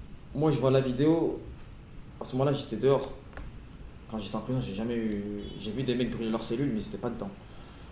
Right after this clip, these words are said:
J'ai vu des mecs brûler le couloir de la, de la coursive, mais j'ai jamais vu des mecs brûler leur cellule en étant dedans. Quand j'ai vu le mec qui s'est suicidé par la vidéo là, je me suis dit, « Ce mec, c'est un fou. C'est pas possible. »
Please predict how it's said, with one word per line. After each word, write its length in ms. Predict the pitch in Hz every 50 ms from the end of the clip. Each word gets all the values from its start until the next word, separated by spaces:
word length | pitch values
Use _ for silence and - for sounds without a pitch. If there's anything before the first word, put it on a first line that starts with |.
| - - - - - -
J'ai 80 | 98
vu 100 | 98 127
des 120 | 120 123 123
mecs 160 | 127 117 -
brûler 240 | - - 113 127 117
le 60 | -
couloir 380 | - - 165 156 147 139 120
de 80 | 113 127
la, 300 | 123 123 120 117 117 117
de 100 | 110 117
la 60 | 120
coursive, 420 | 117 - 127 - - 160 170 135 117
mais 120 | 110 107 104
j'ai 160 | 101 104 104
jamais 240 | 107 139 139 143 135
vu 100 | 131 135
des 120 | 127 123
mecs 200 | 120 131 123 123
brûler 260 | - - 139 131 143
leur 140 | 139 135 135
cellule 280 | - 135 139 160 160 - - - -
en 120 | 120 120
étant 240 | 131 127 - 127 127
dedans. 280 | 123 127 120 113 101 - - - - - - - - - - - -
Quand 120 | - 170 185
j'ai 140 | 175 170 175
vu 120 | 165 190
le 160 | 180 180 180 165
mec 180 | 175 185 185
qui 140 | - - 143
s'est 140 | 135 - 156
suicidé 460 | 143 - 165 151 - 165 143 170 165
par 180 | - - 147 151
la 80 | 156
vidéo 320 | 143 143 143 139 170 175 170
là, 240 | 170 180 185 180 - - - - - - - -
je 60 | - 135
me 40 |
suis 180 | 131 - - 143
dit, « 140 | 143 147 170
Ce 120 | - - 139
mec, 160 | 147 165 165
c'est 100 | - 135
un 80 | 123 131
fou. 160 | - - 185 - - - - - - - - - - - -
C'est 140 | - - -
pas 80 | - 113
possible. » 360 | 120 147 143 - 170 160